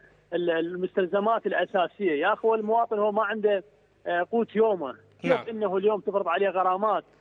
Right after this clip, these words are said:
Speaker 2: زين.
Speaker 1: يعني هو اليوم ال-، ال-، ال-، أغلب المواطنين اللي يطلع بالشارع هو صاحب تاكسي،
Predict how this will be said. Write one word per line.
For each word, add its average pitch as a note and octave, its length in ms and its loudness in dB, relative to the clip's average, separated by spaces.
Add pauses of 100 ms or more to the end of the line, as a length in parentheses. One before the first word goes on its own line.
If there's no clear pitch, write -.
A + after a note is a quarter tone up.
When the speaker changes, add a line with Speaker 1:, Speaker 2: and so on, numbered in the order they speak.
(140)
Speaker 2:
زين. D#3+ 160 0
Speaker 1:
يعني F#3 180 -4
هو A3 140 4
اليوم A3+ 220 2
ال-، G#3 80 -4
ال-، G3+ 360 -4
ال-، G3+ 160 -6
أغلب B3 260 0
المواطنين G#3+ 440 0
اللي G3+ 140 0
يطلع A3+ 220 0
بالشارع A3 400 -2
هو A3+ 120 2
صاحب G#3+ 320 -2
تاكسي، - 440 -4